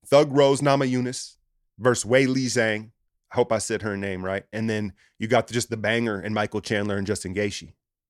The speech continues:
right? So, Kamaru Usman, look, it, it's hard to bet against the black G S P.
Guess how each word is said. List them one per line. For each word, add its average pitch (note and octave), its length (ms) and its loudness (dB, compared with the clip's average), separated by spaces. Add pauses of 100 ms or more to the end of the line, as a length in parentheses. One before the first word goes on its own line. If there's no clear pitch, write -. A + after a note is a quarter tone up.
(480)
right? G#2 220 -2 (300)
So, A#2 300 2 (680)
Kamaru F3 420 8
Usman, F#3 380 0
look, D#3 240 2 (200)
it, D#3+ 180 4
it's F#3+ 160 6
hard E3+ 260 10
to B2+ 60 0
bet C3+ 240 4
against A#2+ 280 2
the G#2+ 60 -4
black G#2 320 2
G G#2 220 -2
S F2+ 100 -4
P. - 280 -14